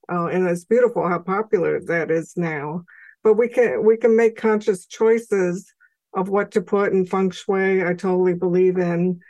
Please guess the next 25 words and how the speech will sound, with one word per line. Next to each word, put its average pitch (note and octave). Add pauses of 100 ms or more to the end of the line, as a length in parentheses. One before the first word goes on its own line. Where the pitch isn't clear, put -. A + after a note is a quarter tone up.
(180)
you G3+
know, G3
what F#3
you F#3+
put F#3
where F#3
and F3
how F3
to E3+
balance F3
your F3
environment. G3+ (420)
And G3+
that -
creates, A#3
like, G#3+
a G3+
nest. G#3
Uh, D3
and F#3+
we G3+
all G#3+
need G#3+
our F3+
sanctuaries E3+